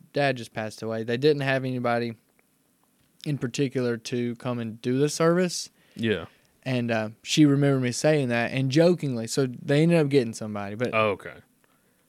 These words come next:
Speaker 1: she was freaking out about who was gonna do it. And she was just like, "I'm gonna do it, whatever." And, uh,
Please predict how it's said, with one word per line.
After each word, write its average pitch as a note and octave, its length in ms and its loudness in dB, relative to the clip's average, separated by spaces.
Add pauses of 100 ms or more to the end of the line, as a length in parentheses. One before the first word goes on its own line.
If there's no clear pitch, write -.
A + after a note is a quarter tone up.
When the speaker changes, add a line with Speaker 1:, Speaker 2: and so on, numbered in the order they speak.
(120)
Speaker 1:
she - 140 0
was F3 220 8
freaking D3 300 2
out D3+ 140 2
about B2+ 160 2
who C3+ 80 2
was C3 120 0
gonna A2+ 180 -4
do C#3 220 0
it. C#3 40 0
And A#2 100 -6
she C#3+ 140 -4
was B2+ 140 -2
just B2 220 -8
like, G#2+ 120 -4
"I'm C#3+ 140 -2
gonna B2 140 -2
do B2 160 0
it, A#2 60 0
whatever." A#2+ 460 -4 (680)
And, A#2 280 -6
uh, G#2+ 220 -8